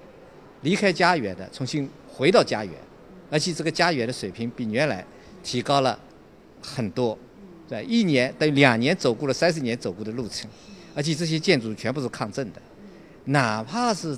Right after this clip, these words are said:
到了玉树灾后重建的时候，所有的材料都是一千公里以外的地方运过去，我们也只花了三年，把绿色的十万人口安置得非常好，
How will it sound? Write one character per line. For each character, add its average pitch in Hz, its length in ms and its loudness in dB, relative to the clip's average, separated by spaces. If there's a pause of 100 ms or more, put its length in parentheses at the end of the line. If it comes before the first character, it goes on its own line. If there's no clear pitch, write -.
(120)
到 160 220 -2
了 107 300 -6 (1040)
玉 247 180 0
树 143 240 -4 (240)
灾 123 220 -2
后 117 120 -4
重 101 200 -8
建 110 160 -6
的 87 40 -12
时 - 140 -14
候， 87 180 -14 (800)
所 247 240 2
有 294 80 2
的 190 80 4
材 - 260 -6
料 147 200 -2 (140)
都 160 80 -4
是 156 100 -8
一 165 100 -8
千 196 240 -2
公 190 160 -4
里 135 140 -2
以 104 60 -4
外 147 120 2
的 107 60 -4
地 120 60 -6
方 104 120 -6
运 127 140 -2
过 98 100 -8
去， - 300 -10
我 113 180 -2
们 156 140 -2
也 90 160 -6
只 240 180 -8
花 226 200 -6
了 156 60 -4
三 208 220 -2
年， 92 160 -6 (640)
把 135 260 2
绿 226 220 0
色 139 160 -2
的 120 80 0
十 - 220 0
万 196 180 6
人 127 160 2
口 - 160 -10 (540)
安 147 160 0
置 127 160 -8
得 104 40 -4
非 113 160 -6
常 113 140 -8
好， - 240 -14